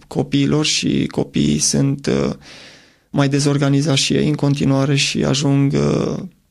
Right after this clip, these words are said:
ajung în situații grele și a situații poate de neimaginat, poate pe stradă sau tot traficanți sau chiar homosexuali sau, uh,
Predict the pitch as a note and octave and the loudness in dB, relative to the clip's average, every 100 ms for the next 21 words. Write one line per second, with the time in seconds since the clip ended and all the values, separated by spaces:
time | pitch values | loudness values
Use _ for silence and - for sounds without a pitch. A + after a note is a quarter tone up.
0 | _ _ _ D#3+ C#3+ C#3+ C#3 C#3 C#3+ D3 | _ _ _ -4 0 2 2 0 -2 -2
1 | C#3 C#3+ D3 C#3 C#3+ C#3 C#3+ - - C3+ | -2 0 -2 0 0 0 0 0 0 0
2 | - C#3 C#3+ - D3 C3+ C3 - C#3+ C#3+ | -2 -4 -4 -4 -2 -2 0 0 0 2
3 | C#3 - C3+ C3 - - - D#3 C3+ C3 | 0 -2 -2 -2 0 0 0 0 0 0
4 | B2+ C3 C#3 C3+ C3+ - - - - B2 | 0 0 0 0 -2 -4 -4 -4 -4 -4
5 | - C3+ C3 C#3+ - C#3+ C3 D3 C#3+ - | -2 -2 0 -2 0 0 0 -2 -2 -2
6 | C3+ C3+ B2+ C#3+ C3+ C3+ C#3+ C3+ C3 C#3 | -2 0 -2 -2 0 0 -2 0 0 -2
7 | C#3+ - - - - D3 D3 C#3 C#3 C#3+ | -4 -12 -18 -8 -4 0 2 2 2 0
8 | C#3 D3 D#3 D#3 - - - - - - | 0 0 0 0 -2 0 0 0 0 0
9 | - | -2